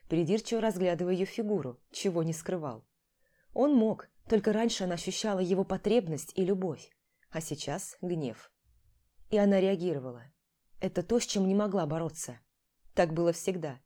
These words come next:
И пусть они ненавидели друг друга, но эта невидимая обжигающая связь осталась. «Привет, Кирилл».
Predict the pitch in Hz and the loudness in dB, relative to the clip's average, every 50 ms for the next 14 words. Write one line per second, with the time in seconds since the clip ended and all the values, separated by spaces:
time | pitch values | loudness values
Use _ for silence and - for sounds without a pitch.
0 | _ _ _ _ _ _ _ _ _ _ _ _ - - 185 - - 202 202 202 | _ _ _ _ _ _ _ _ _ _ _ _ -6 -6 -4 0 2 2 2 2
1 | - - 196 190 196 196 196 196 202 196 214 262 208 208 180 165 165 170 185 165 | 0 -2 0 2 4 4 4 6 6 6 6 6 6 6 4 4 4 2 0 0
2 | 170 190 185 165 156 143 127 - _ _ _ _ - - 185 - - 202 196 - | 2 2 2 2 2 -2 -4 -6 _ _ _ _ -6 -4 -4 0 0 0 2 4
3 | 208 202 208 196 214 220 165 185 185 180 180 160 147 190 180 190 180 170 160 - | 4 4 6 6 4 2 2 2 0 0 0 0 0 0 2 4 2 2 2 0
4 | - 170 165 - - 156 165 185 196 - - - 160 160 - - - 165 139 113 | -2 -4 -6 -8 -6 -4 -4 -4 -4 -6 -10 -12 -12 -14 -12 -10 -10 -10 -10 -10
5 | - - - - _ _ _ _ _ _ _ _ _ _ _ _ _ _ _ _ | -14 -18 -20 -20 _ _ _ _ _ _ _ _ _ _ _ _ _ _ _ _
6 | _ _ _ _ _ _ _ _ _ _ _ _ - 247 262 240 277 254 262 - | _ _ _ _ _ _ _ _ _ _ _ _ 2 4 6 6 6 4 2 2
7 | - 214 196 202 185 175 | 0 0 2 2 0 -2